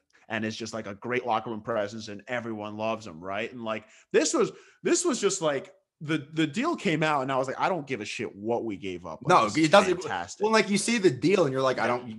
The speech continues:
Speaker 2: give up the whole goddamn farm. It's Francisco
Speaker 1: Yeah.
Speaker 2: Lindor and Steve Cohen's gonna
Speaker 1: No.
Speaker 2: pay him, obviously. But then you find out
Speaker 1: Yeah.
Speaker 2: that you gave up some, like,
Speaker 1: And then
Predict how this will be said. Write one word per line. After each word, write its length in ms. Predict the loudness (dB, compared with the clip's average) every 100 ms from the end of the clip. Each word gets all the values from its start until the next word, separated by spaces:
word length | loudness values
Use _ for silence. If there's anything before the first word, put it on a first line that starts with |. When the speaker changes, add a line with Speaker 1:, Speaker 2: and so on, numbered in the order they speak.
| -12
Speaker 2:
give 140 | -2 0
up 140 | 0
the 80 | 0
whole 160 | 0
goddamn 460 | 2 4 4 2 0
farm. 360 | 0 2 2 0
It's 80 |
Francisco 400 | -6 -4 -2 -2
Speaker 1:
Yeah. 160 | -2 -4
Speaker 2:
Lindor 220 | 0 2
and 80 | 0
Steve 180 | -2 0
Cohen's 280 | 2 2 0
gonna 160 | -6
Speaker 1:
No. 40 | -6
Speaker 2:
pay 240 | 0 0
him, 100 | 0
obviously. 460 | -2 -6 -10 -8 -6
But 160 | -4
then 140 | -2 -2
you 60 |
find 280 | 0 0 2
out 140 | 0
Speaker 1:
Yeah. 60 | -2
Speaker 2:
that 100 | -4
you 80 | -4
gave 180 | 0 0
up 120 | 0
some, 100 | -2
like, 140 | -2
Speaker 1:
And 80 | 0
then 280 | 0 -2 -4